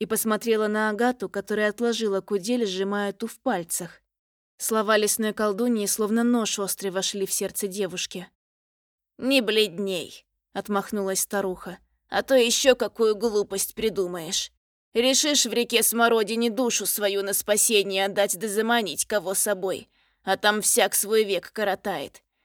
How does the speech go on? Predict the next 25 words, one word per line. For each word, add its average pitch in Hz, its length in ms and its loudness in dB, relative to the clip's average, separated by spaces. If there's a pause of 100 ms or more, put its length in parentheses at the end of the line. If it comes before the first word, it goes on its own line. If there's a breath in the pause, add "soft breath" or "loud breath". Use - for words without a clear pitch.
(120)
Негоже 240 600 6
в - 80 -8
ход 202 240 -2
жизни 208 420 0
лезть 202 280 -2
без 190 240 -2
ума, 202 260 0
без 190 180 -2
разумения", 196 840 -4 (760)
недовольно 196 580 2
проговорила 196 680 -2
она. 185 320 -8 (380)
"А - 180 0
ты, 285 320 2
чтобы 208 340 -2
какой 226 340 4
дурости 208 500 0
не 214 180 -2
сотворила, 240 720 2 (420)
слушай, 262 640 0
кто 277 360 0
ты 175 180 -6
да 170 160 0
почему 226 640 0
здесь. 170 480 -6